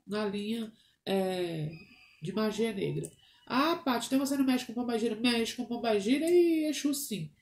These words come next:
Quem falou que Exu e pombagira é, é magia negra, não sabe de nada, tá usando aí das pessoas, tá?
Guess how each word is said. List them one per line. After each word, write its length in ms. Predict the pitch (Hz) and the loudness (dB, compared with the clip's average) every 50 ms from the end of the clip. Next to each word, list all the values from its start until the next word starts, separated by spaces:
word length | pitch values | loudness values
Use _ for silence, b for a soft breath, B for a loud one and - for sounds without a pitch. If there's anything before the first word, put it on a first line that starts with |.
| b b b _ | b b b _
Quem 140 | - 240 254 | 0 0 2
falou 280 | 254 277 254 240 240 240 | 2 4 2 2 2 2
que 140 | 247 247 | 4 4
Exu 240 | 233 233 220 - - | 4 4 4 2 -2
e 40 | 220 | -4
pombagira 520 | - 226 208 196 220 208 196 190 208 208 | -4 -4 -2 0 0 2 2 4 2 2
é, 560 | 202 202 202 202 196 190 185 175 165 156 147 b b b b b b b b b b b _ _ _ _ _ | 2 2 2 0 0 0 0 -2 -2 -4 -8 b b b b b b b b b b b _ _ _ _ _
é 400 | - 185 180 180 175 175 175 175 | -2 0 2 2 2 0 0 -2
magia 440 | 165 196 202 208 190 196 220 214 208 | -2 0 0 0 2 2 2 2 2
negra, 440 | 180 202 214 233 254 277 285 277 - - _ | 4 4 4 4 4 2 0 -2 -6 -10 _
não 100 | 214 214 | -8 -8
sabe 300 | - - 240 220 220 220 | -2 0 0 0 0 -2
de 100 | 226 233 | -4 -4
nada, 280 | 226 220 226 240 254 | -2 0 0 0 -2
tá 420 | 254 - 247 226 240 247 262 262 - - | -2 -2 0 0 0 0 0 -2 -2 -2
usando 440 | 247 226 196 202 233 233 226 214 | -2 -2 0 -2 -2 -2 -2 -2
aí 280 | 233 226 220 226 233 214 | 0 0 2 2 2 0
das 200 | 185 214 220 220 | 0 -2 -4 -2
pessoas, 580 | - 247 233 233 - - 165 147 143 147 - - | -2 -2 -2 -2 -2 -4 -4 -4 -4 -6 -12 -10
tá? 360 | - 185 185 214 226 226 | -8 -6 -6 -6 -6 -10